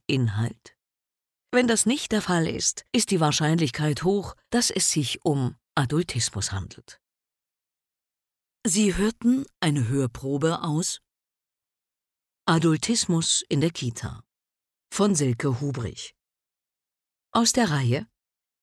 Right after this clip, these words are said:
Die schnelle Hilfe. Die kleinen Hefte als Hörbücher. Gesprochen von Ursula Berlinghof und Klaus Wester. Copyright zweitausenddreiundzwanzig,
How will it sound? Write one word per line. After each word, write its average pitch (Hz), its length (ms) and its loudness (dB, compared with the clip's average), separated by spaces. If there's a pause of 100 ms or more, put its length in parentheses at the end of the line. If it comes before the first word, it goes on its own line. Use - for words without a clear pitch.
Die 269 100 4
schnelle 147 380 2
Hilfe. 123 440 -2 (560)
Die 190 60 0
kleinen 254 420 2
Hefte 160 600 -2
als 175 260 0
Hörbücher. 160 600 -4 (1400)
Gesprochen 185 600 0 (480)
von 180 260 0
Ursula 180 440 0
Berlinghof 120 800 0 (280)
und 160 200 0
Klaus 127 420 0
Wester. 117 420 -2 (1300)
Copyright 160 760 -2 (440)
zweitausenddreiundzwanzig, 135 1400 -2